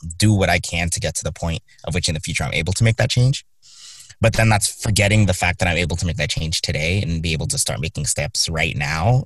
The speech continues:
And I think that some of that, um, comes into, you know, the, the political efficacy of young people and, and people of color of, you, you know, do, do you believe that you have the ability and the power to make change right now? Um, I think that the answer for most young people, and especially young people of color, is probably not,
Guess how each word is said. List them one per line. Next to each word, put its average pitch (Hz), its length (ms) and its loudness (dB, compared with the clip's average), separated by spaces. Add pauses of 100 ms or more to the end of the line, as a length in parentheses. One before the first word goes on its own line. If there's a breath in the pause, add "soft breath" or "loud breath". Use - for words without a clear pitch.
And 92 120 2
I 85 60 2
think 92 220 -2
that - 100 -2
some 90 220 2
of 90 100 0
that, 73 260 -2 (400 loud breath)
um, 71 300 -4
comes 92 240 -2
into, 80 460 -2
you 85 160 -4
know, 71 200 -4 (220)
the, 80 280 0
the 73 120 0
political 95 420 0
efficacy 73 680 -2
of 67 160 -6
young 78 180 -4
people 76 380 -6
and, 71 120 -4
and 78 140 -4
people 76 240 -6
of 69 140 -6
color 71 400 -4
of, - 200 -6 (280 loud breath)
you, 90 160 -2
you 92 120 2
know, 78 200 0 (160)
do, 107 160 4
do 95 100 4
you 110 180 6
believe 104 300 4
that 87 80 -2
you 87 140 2
have 90 100 2
the 90 80 0
ability 82 400 -2
and 78 80 -4
the 78 60 -4
power 80 260 -6
to - 80 -4
make 78 160 -4
change 80 380 -6
right 69 200 -6
now? 80 360 -2 (400)
Um, 80 580 0
I 92 80 2
think 101 220 2
that 90 220 0
the 87 260 0
answer 92 260 2
for 101 160 0
most 90 480 0
young 87 300 -2
people, 82 340 -4
and 85 80 -2
especially 82 380 -4
young 78 180 -4
people 80 260 -8
of - 80 -8
color, 101 220 -2
is 80 80 -6
probably 156 320 -4
not, 147 260 2